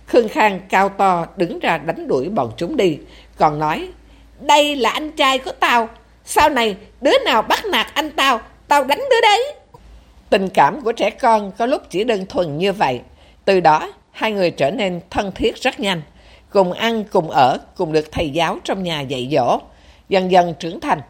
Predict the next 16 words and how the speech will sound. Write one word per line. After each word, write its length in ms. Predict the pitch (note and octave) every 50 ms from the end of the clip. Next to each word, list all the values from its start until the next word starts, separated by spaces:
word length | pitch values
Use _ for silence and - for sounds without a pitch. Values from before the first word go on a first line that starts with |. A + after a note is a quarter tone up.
| _ _ _ _ _ _ _ _
hai 180 | - B3 G#3+
anh 120 | G#3 G#3 F#3+
em 320 | - G#3 G3 G3 F#3 F3 F3 E3+
mỗi 180 | E3 D#3 D#3 F#3+
người 260 | B3 G#3 F3+ D#3+ D3+
có 160 | - - A#3
một 160 | C#4 F#3 -
sở 200 | - - D3 D3
trường 300 | - - - F3 D#3 D3
riêng. 240 | C#3 F#3 G3+ F3+ D#3+ - _ _ _ _ _ _ _ _ _ _ _ _ _
Khương 260 | - - - C4+ C4 B3+
Khang 360 | - D#4+ B3+ A#3+ A#3 A3+ G#3+ G3
giỏi 240 | E3+ E3+ C#3+ C#3 A#3+
văn, 320 | D4+ C4+ A#3+ A#3 A3 G#3
giỏi 220 | F#3+ F3+ D#3+ F#3 A3
võ, 380 | C4+ G3+ D3 C3+ D3 G3 D#4+